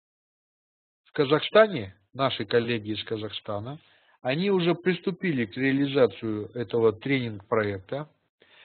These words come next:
Они ездили, и, э, по-моему, во Францию они ездили, то ли во Францию, то ли в Германию, потому что вот,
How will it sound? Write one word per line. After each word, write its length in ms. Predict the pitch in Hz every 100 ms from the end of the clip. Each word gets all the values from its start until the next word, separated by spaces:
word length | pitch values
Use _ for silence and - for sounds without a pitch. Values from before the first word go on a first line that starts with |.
| - - _
Они 300 | 131 143 180
ездили, 1000 | 156 165 190 147 131 127 123 113 101 - _
и, 800 | 135 127 123 123 123 120 120 120
э, 280 | 123 117 110 -
по-моему, 380 | 127 151 170 143
во 160 | 147
Францию 560 | 147 165 175 147 - 117
они 200 | 113 113
ездили, 360 | 110 110 98
то 180 | 107 180
ли 80 | 175
во 160 | 147 147
Францию, 440 | 170 180 165 127
то 120 | 147
ли 120 | 143
в 40 | 127
Германию, 480 | 131 135 135 117 110
потому 280 | 123 135
что 160 | 139 147
вот, 180 | 147